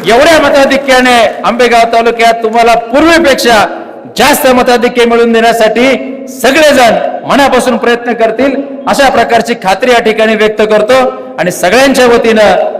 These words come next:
तुम्हाला तुमच्या पवित्र कार्यासाठी शुभेच्छा देतो आणि एकच सांगतो, आपलं जे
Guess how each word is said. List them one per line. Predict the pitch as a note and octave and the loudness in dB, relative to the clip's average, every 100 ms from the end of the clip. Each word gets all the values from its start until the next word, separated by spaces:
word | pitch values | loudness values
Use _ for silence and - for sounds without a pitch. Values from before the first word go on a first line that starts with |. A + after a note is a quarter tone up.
| - | -6
तुम्हाला | A3 A3 A3 G#3+ F#3+ - - - | 0 2 2 2 2 -2 -6 -8
तुमच्या | G#3 G#3 G#3+ | -6 0 0
पवित्र | - G3 G3+ G3 A#3 | 0 0 0 2 0
कार्यासाठी | A3+ G#3 A3 G#3+ G#3+ G3+ F#3+ - - - - | 2 2 2 2 2 2 -2 -6 -14 -16 -6
शुभेच्छा | F3+ B3 - B3 | 0 0 2 2
देतो | A#3+ A3+ A3+ | 2 2 2
आणि | G#3 A3 G#3+ - | 2 2 -2 -2
एकच | G#3+ D4+ C#4+ | 0 0 2
सांगतो, | A#3 A3 A#3+ A3+ G3+ - - - - - | 2 0 2 2 2 0 -6 -12 -16 -8
आपलं | E3 E3+ A3 A3+ | -6 -2 0 2
जे | G#3+ G#3 G#3 G3+ | 2 2 2 0